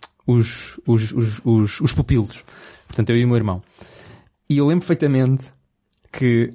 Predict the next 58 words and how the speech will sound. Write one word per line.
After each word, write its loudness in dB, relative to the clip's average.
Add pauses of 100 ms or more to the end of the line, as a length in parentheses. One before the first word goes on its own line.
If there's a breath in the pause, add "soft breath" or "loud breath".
(100)
a -2
minha 0
mãe 0
a 0
dizer -2
que -16
o 0
dois 2
mil 0
e 2
um 2
era 2
um -2
dos -4
filmes -6
favoritos -6
dela 2
e -2
que -4
era 2
um 0
grande 0
filme, 0
um -6
grande -2
filme -4
da 2
Sete -2
Marte. 0
Por 0
essa 0
altura 0
já 0
tinha 0
visto -4
outros 0
filmes, 0
tinha -2
visto -4
alguns 0
filmes 0
do -2
Kurosawa 0
e 0
que -12
sempre -6
com, -4 (260 loud breath)
com -2
grande 2
divertimento 0
que 2
eu 2
tinha 0
visto 0
as -2
coisas 0
do -2
Kurosawa. 0